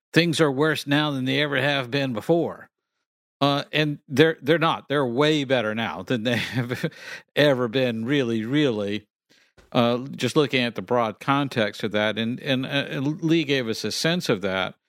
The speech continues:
Uh, and, and really to understand, uh, the moments where this is acting sort of outside of a patriarchal kind of situation, you have to know the biblical context in order to sort of tease that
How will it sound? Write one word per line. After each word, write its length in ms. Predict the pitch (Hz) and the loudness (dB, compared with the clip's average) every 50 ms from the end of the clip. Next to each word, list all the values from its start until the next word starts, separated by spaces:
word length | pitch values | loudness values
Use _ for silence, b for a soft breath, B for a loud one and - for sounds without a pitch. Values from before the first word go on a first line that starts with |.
| _ _ _ _ _ _ _ _ _ _ _ _ _ - - | _ _ _ _ _ _ _ _ _ _ _ _ _ -2 0
Uh, 320 | 117 117 120 120 120 - - - | 0 2 2 0 -2 -4 -6 -6
and, 300 | - 165 147 151 160 - - | 0 2 2 2 2 0 0
and 180 | 175 151 160 | 0 0 2
really 240 | 175 247 285 233 156 | 2 2 2 2 0
to 200 | - - 170 170 - | 0 0 -2 -2 -2
understand, 1000 | 165 165 160 147 139 - - - 151 151 151 151 147 143 139 135 135 127 - - - | -4 -4 -2 -2 -4 -4 -2 0 0 2 2 2 0 0 -2 -2 -4 -4 -6 -10 -8
uh, 140 | - 151 139 123 120 127 | -6 -4 -4 -4 -6 -2
the 720 | 127 135 139 139 135 135 135 135 131 131 131 131 123 120 - _ - | 0 2 2 2 2 2 0 0 0 0 0 -2 -4 -6 -10 _ -6
moments 680 | 127 113 120 131 135 147 156 160 151 131 - - - - | -2 0 2 2 2 2 2 0 -2 -6 -6 -8 -10 -6
where 480 | 131 123 135 135 131 131 131 127 123 123 | -2 0 0 0 0 0 0 -2 -2 -2
this 300 | 110 147 143 127 - 143 | -2 -2 -2 -2 -2 -2
is 180 | 131 113 - - _ | -2 -2 -4 -8 _
acting 440 | - 147 139 131 135 - - 143 127 | -4 2 2 2 2 2 -2 -6 -4
sort 180 | - 135 123 113 | 0 0 0 0
of 80 | 113 - - | -2 -4 -2
outside 600 | 139 131 160 170 - - - - 131 117 117 110 | 0 0 0 0 -2 -8 -4 -2 0 0 0 -2
of 80 | 110 110 | -2 -4
a 80 | 110 | -6
patriarchal 920 | 104 - 127 123 123 107 - 117 113 117 117 117 110 - - 107 107 107 101 | -6 -2 -2 -2 -2 -2 -4 -4 -2 0 0 -2 -2 -2 -4 -4 -2 -4 -4
kind 240 | - - 127 117 113 | -2 -2 0 0 0
of 200 | 107 101 107 - | -4 -6 -8 -10
situation, 800 | - - - 117 - - 113 110 117 127 127 120 - 127 117 110 b b b b b b b - | -8 -4 -4 -4 -2 -2 0 2 2 0 0 -2 -4 -4 -4 -6 b b b b b b b 2
you 80 | 139 139 | 2 2
have 140 | 139 135 | 2 2
to 160 | - 135 127 123 | 0 0 0 0
know 460 | 120 123 120 131 131 139 143 139 135 | 0 -2 0 2 4 4 4 2 0
the 420 | 117 120 120 117 117 120 123 - _ _ - | -2 -2 -4 -2 -2 -4 -6 -6 _ _ 2
biblical 400 | 143 185 220 185 143 - 107 98 | 2 4 4 4 0 -2 -2 -6
context 800 | - - 110 104 104 98 95 - 107 98 - - - - - - | -6 -6 -6 -6 -6 -6 -4 -4 -4 -4 -4 -4 -6 -6 -6 -4
in 180 | - 156 127 117 | -2 0 2 2
order 320 | 127 127 123 117 104 110 | 2 2 0 0 -2 -6
to 60 | 98 - _ - | -8 -10 _ -10
sort 200 | - - 135 113 | -4 -2 0 0
of 80 | - - | 0 -2
tease 380 | - - 151 135 131 117 - | -2 0 0 2 2 -2 -4
that 440 | 113 110 120 113 113 113 113 113 - | -4 -4 -2 -2 0 0 -2 -4 -4